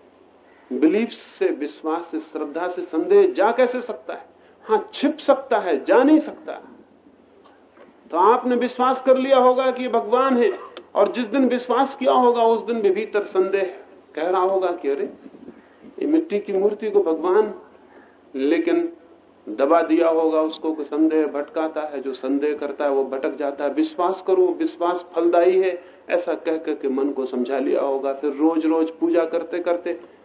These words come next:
आखिर मन की भी सामर्थ्य है, कब तक वो संदेह करता? धीरे धीरे, जब आपने नहीं सुना होगा, उसने आवाज देनी बंद कर दी होगी। संदेह भीतर पड़ा हुआ सो गया होगा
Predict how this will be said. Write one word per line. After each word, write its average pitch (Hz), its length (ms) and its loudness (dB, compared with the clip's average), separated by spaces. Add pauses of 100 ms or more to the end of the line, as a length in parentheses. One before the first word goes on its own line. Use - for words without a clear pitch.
(600)
आखिर 208 360 2
मन 214 280 4
की 240 160 -4
भी 233 160 -2
सामर्थ्य 247 600 2
है, 240 180 -2
कब 233 220 -6
तक 262 180 2
वो 254 100 2
संदेह 254 380 6
करता? 233 380 -2
धीरे 214 300 -2
धीरे, 160 280 -2
जब 151 180 -6
आपने 156 280 -6
नहीं 202 220 -2
सुना 143 240 -6
होगा, 117 320 -6
उसने 127 260 -8
आवाज 139 380 -4
देनी 156 260 0
बंद 151 340 -4
कर 143 80 -8
दी 117 180 -12
होगी। 113 320 -12 (840)
संदेह 156 540 2
भीतर 131 420 -6
पड़ा 127 220 -4
हुआ 123 320 -6
सो 131 220 -4
गया 113 220 -6
होगा - 340 -12